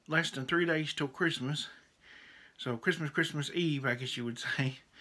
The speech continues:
Um, but I'm bored. I thought I'd do a taste test. I got a couple of things I'm gonna do a taste test with that I got. The first thing I'm gonna show is I got a new,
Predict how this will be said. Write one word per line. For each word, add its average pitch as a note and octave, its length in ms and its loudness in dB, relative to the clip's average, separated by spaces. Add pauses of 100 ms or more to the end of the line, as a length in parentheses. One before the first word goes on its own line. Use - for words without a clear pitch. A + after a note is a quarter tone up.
(480)
Um, A#2 380 0 (720)
but D3 220 2 (340)
I'm C#3+ 200 6
bored. C3 380 -2
I D3 140 2
thought D3+ 180 2
I'd B2+ 180 2
do C#3 180 0
a B2+ 120 -6 (360)
taste D3+ 260 2
test. B2+ 220 0
I C3+ 80 2
got D3+ 120 4
a - 40 -4
couple D#3+ 300 -4
of C#3 40 -6
things D3 220 0
I'm C#3 100 -2
gonna C#3 220 -4
do C#3 120 0
a C3 60 -6
taste D3 280 -4
test - 260 -2
with C#3+ 160 -2
that B2+ 160 0
I B2 100 4
got. C#3 320 0 (1000)
The C3+ 80 -8
first G3 300 4
thing F3 300 6 (1400)
I'm C#3+ 60 2
gonna C#3 160 2
show C#3 280 2 (1080)
is C#3+ 160 6 (840)
I D3 60 4
got B2+ 180 6
a B2 40 2
new, C#3+ 180 6